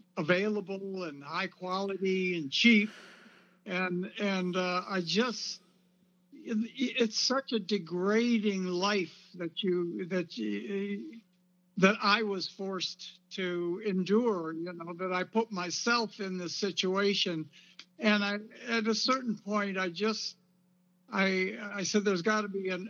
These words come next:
a way out of this. There's gotta be a,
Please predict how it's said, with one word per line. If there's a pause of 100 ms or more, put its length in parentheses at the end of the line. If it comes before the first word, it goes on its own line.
a
way
out
of
this. (100)
There's
gotta
be (420)
a,